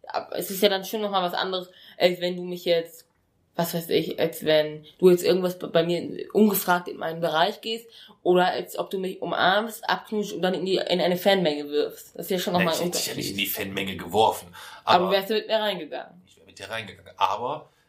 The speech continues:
Speaker 2: ich glaube nicht, dass in der Familienvereinbarung aktuell ein, ein Passus ist, der das so, ähm, besonders hoch bestraft.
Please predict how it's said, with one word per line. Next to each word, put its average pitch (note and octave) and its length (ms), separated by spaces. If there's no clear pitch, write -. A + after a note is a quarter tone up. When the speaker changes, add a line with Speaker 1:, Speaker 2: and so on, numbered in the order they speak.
Speaker 2:
ich - 200
glaube G#2 280
nicht, A2 360
dass - 140
in A#2+ 160
der A2+ 100
Familienvereinbarung C3 1400
aktuell D3 760
ein, G#2 360
ein F#2+ 240
Passus B2+ 440
ist, - 400
der G#2+ 120
das F#2+ 360
so, G#2 540
ähm, A2 680
besonders G2 380
hoch - 180
bestraft. - 540